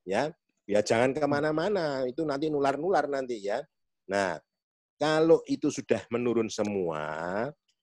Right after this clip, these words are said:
itu seharusnya menunggu dua minggu, empat belas hari. Tapi kalau kita empat belas hari itu kita swab dua kali dengan jarak lebih dari dua puluh empat jam, hasilnya negatif,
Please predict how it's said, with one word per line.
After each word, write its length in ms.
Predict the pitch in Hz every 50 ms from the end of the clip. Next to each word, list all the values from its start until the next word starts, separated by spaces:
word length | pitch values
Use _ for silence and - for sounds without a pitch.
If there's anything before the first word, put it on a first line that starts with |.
| _ _ _ _ _ -
itu 320 | 127 127 - 165 165 156
seharusnya 480 | - - 131 110 104 101 104 - - 131
menunggu 400 | 127 127 123 120 113 104 110 123 -
dua 240 | - 98 110 104 101
minggu, 400 | 117 123 123 117 113 101 87 82
empat 240 | 82 - 92 - -
belas 240 | 92 92 87 - -
hari. 320 | 87 82 82 76 69 69 - _ _ _ _ _ _ _ _ _ _ _ _ _ _ _
Tapi 520 | - 139 160 160 - - 151 135 135 131 131
kalau 320 | 123 135 127 123 127 -
kita 360 | - 123 110 - 123 120 117 -
empat 240 | - 107 - 110 -
belas 240 | - 104 98 - 107
hari 320 | 104 101 110 110 110 107
itu 320 | - - 127 120 110 98 90 -
kita 320 | - - - - 107 95
swab 400 | - - - 131 120 110 113 117 - _ _ _ _ _ _ _ _ _ _ _ _ _ _ _ _ _ _ _ _ _ -
dua 240 | 113 127 123 117 113
kali 640 | - 120 113 113 110 107 104 107 113 135 165 208 - _ _ _ _ _ _ _ _ _ _ _ -
dengan 240 | - 104 107 113 110 101 -
jarak 320 | - 104 107 113 117 - - 113
lebih 320 | 127 - - 110 98 -
dari 160 | - 107 101 101 -
dua 160 | 104 104 95
puluh 160 | - 101 95
empat 240 | - 92 90 - -
jam, 400 | - 101 87 82 85 90 117 139 165 - _ _ _ _ _ _
hasilnya 480 | - 101 104 - - 117 110 107 113 110
negatif, 720 | 107 101 95 - 95 85 - - - 95 107 - - _